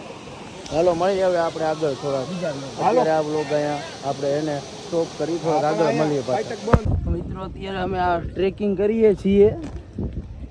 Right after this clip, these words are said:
Speaker 1: પહાડ ચડીએ છીએ, તો આમાં થોડુંક બળ પડે એવું છે, બાકી બધા આમ ઉપરથી ગયા છે ડાયરેક્ટ અહીં સીડી ચડીને.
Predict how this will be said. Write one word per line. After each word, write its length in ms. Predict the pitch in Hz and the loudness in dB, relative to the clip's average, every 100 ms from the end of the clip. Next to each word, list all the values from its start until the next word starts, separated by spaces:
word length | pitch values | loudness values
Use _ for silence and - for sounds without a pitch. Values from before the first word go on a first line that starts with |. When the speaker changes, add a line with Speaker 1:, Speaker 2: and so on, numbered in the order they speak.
| - | -4
Speaker 1:
પહાડ 360 | 147 156 156 | 0 2 2
ચડીએ 480 | 139 - 160 185 180 | 2 0 0 2 0
છીએ, 340 | - 147 151 185 - 381 - - - - - - - - - 165 | 0 -2 -2 -2 -6 -12 -14 -18 -20 -20 -20 -20 -20 -20 -16 -10
તો 320 | 165 165 - - - - | -6 -6 -8 -18 -20 -8
આમાં 600 | 202 196 190 185 190 185 | -4 0 0 0 -2 -4
થોડુંક 280 | 175 196 196 - - - - - - - - - - - - - - | -4 -2 -2 -4 -12 -18 -14 -10 -8 -10 -12 -16 -18 -20 -20 -20 -8
બળ 220 | 170 180 | -6 -6
પડે 260 | 175 175 175 | -6 -6 -4
એવું 300 | 175 180 175 | -2 0 0
છે, 260 | 214 185 185 - - 220 - - - - | 0 -2 -4 -12 -16 -18 -18 -20 -20 2
બાકી 260 | 165 175 175 | 4 4 4
બધા 260 | 175 175 | 6 6
આમ 120 | 175 180 | 6 6
ઉપરથી 400 | 185 202 196 170 | 6 6 6 4
ગયા 300 | 160 165 170 | 8 8 6
છે 40 | |
ડાયરેક્ટ 340 | 160 165 165 | 6 6 6
અહીં 140 | 160 151 | 0 -2
સીડી 280 | - 190 185 | 0 2 2
ચડીને. 360 | 160 156 175 | 2 0 0